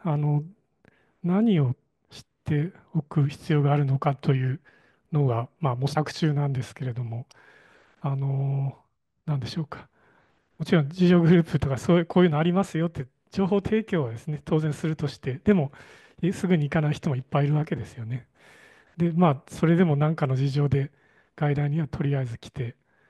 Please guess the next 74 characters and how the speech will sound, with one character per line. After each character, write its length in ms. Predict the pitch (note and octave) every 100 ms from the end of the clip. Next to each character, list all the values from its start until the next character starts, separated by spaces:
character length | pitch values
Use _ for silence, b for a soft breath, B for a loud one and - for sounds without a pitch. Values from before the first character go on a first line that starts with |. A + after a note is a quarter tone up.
| _ _ _
あ 160 | C#3+ C3+
の、 440 | C3+ C3 C3 C3 _ _ _ _ _ _
な 140 | D#3 C3
ん 40 |
か 100 | -
お 40 | C3
付 200 | - -
き 80 | C#3+
合 60 |
い 40 | C3+
す 160 | -
る、 200 | C3+ B2+ - _ _ _ _ _ _ _
え、 120 | E3 C3+
機 120 | -
会 200 | D3+ C3
が 100 | B2
あ 40 |
っ 40 | C#3+
た 160 | D3+
と 140 | C3 C#3
し 80 | -
て、 240 | - C3+
そ 200 | - -
う 20 | D#3+
い 20 |
う 20 |
時 240 | F#3 F3 D3
に 140 | A#2
こ 160 | - C#3
ち 140 | -
ら 120 | D3 D3
は、 180 | D3+ D3 _
あ 120 | D3+ C3
の、 120 | B2+
ど 140 | C3+
ん 40 | G3
な 100 | E3+
こ 100 | C#3
と 140 | C3+
を 120 | B2+ - -
考 140 | C3+ C3 B2
え 80 | B2
て、 160 | - C3
ど 100 | D#3+
ん 60 |
な 80 | E3
こ 120 | -
と 120 | C#3+ C3
を 40 |
知 60 | -
っ 40 |
て 180 | - C#3
お 60 |
け 120 | A#2+ C3+
ば 120 | B2
い 60 |
い 40 | B2
の 120 | A#2+
か、 200 | - C3 _ b b b b b b -
あ 40 |
る 60 | E3
い 20 |
は 40 |
当 180 | - D#3
事 60 | D3
者 120 | D#3+
の 80 | C#3
方 260 | - C3+ B2+
か 100 | C#3
ら 80 | C3+
見 120 | C#3+
て、 240 | C#3+ A#2+ b b b b b
あ 140 | C#3 C3
の、 400 | C3+ C#3 C#3